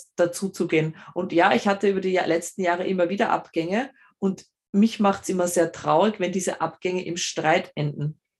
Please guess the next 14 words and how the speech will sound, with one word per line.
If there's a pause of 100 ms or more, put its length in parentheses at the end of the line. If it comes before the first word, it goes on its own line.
(200)
Weil
es
ist
so
einfach,
einfach
zu
sagen, (120)
„Es
passt
nicht
mehr,
ich
gehe.“